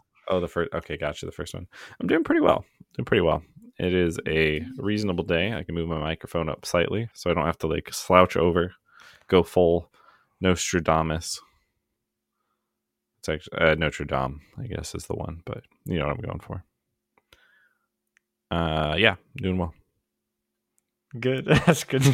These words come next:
Speaker 2: hear.
Speaker 1: <laughs> This is why, this is why it takes me so long to, like, uh, make it through a drive-through or something.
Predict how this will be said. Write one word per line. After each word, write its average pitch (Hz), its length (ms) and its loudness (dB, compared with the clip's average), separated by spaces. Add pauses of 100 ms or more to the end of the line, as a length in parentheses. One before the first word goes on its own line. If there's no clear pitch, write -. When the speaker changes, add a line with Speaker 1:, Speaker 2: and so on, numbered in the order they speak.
(140)
Speaker 2:
hear. 147 800 4 (160)
Speaker 1:
<laughs> 135 240 2 (1600)
This 127 140 10
is 175 140 8
why, 135 240 12
this 110 120 8
is 127 60 4
why 123 100 10
it 104 40 8
takes 101 200 6
me 92 80 2
so 87 200 6
long 85 220 8
to, 82 100 6
like, 76 340 4 (100)
uh, 78 380 8
make 87 320 2
it 98 100 2
through 92 140 6
a 80 40 4
drive-through 80 540 6
or 98 80 8
something. 107 480 0